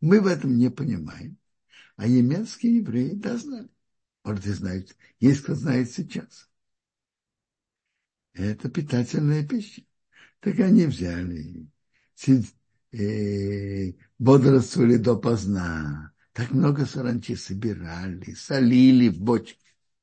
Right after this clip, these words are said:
А тут вдруг, когда саранча улетела, вся улетела.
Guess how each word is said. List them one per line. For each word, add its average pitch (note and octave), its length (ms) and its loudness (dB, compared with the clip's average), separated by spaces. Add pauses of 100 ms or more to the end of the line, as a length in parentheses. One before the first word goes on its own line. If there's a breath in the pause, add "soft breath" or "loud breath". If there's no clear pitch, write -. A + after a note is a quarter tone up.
(1500)
А G#2+ 140 -8
тут F3 260 -2
вдруг, C3+ 540 2 (1000)
когда G#2+ 1040 -2 (1000)
саранча A#2 1120 2 (840)
улетела, B2 840 2 (960)
вся - 360 -8
улетела. - 540 -14